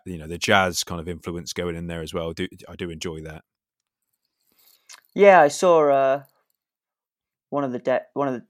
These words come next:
Speaker 2: decks that come out not too, m-, maybe pretty recent actually. I think it had, like, a, like, a vinyl on it, and I think it
Speaker 1: Yes, yeah.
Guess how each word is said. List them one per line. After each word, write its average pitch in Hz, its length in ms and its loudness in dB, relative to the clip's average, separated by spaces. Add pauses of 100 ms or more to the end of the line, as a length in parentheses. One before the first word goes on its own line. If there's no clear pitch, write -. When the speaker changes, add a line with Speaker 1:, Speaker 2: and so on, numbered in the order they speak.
(140)
Speaker 2:
decks - 260 -4
that - 100 -16
come 131 120 -12
out 123 180 -10
not - 220 -12
too, 127 440 -16 (340)
m-, 135 160 -14
maybe 135 240 -4
pretty 131 220 -12
recent 139 320 -10
actually. 117 300 -10
I 123 60 -12
think 127 200 -12
it 131 80 -8
had, 123 160 -8
like, 123 300 -10
a, 123 260 -12 (1500)
like, 151 140 -6
a 147 60 -2
vinyl 160 360 2
on 190 120 -8
it, 233 100 -10 (1900)
and 135 80 -6
I 135 60 -2
think 139 220 -4
it 117 80 2
Speaker 1:
Yes, - 320 -8
yeah. 127 240 0